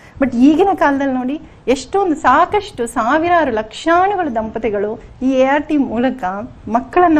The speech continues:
ಪಡೆದು ತಮ್ಮ ಬಾಳನ್ನ ಸುಖಮಯವಾಗಿಸ್ಕೊಳ್ತಿದ್ದಾರೆ. So it's a blessing. We have to use it.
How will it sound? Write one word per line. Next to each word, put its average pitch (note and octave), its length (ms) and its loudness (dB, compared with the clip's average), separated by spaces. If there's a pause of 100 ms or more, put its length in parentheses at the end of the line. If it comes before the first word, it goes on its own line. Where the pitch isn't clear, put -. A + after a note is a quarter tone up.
ಪಡೆದು G3+ 280 -6
ತಮ್ಮ B3 380 -2
ಬಾಳನ್ನ B3 420 0 (640)
ಸುಖಮಯವಾಗಿಸ್ಕೊಳ್ತಿದ್ದಾರೆ. A#3 1200 -2
So A#3+ 120 -8
it's E4 240 -6
a B3 120 2
blessing. C#4+ 400 0 (280)
We B3+ 100 0
have B3 300 -2
to A3 240 0
use B3+ 140 -2
it. - 220 -14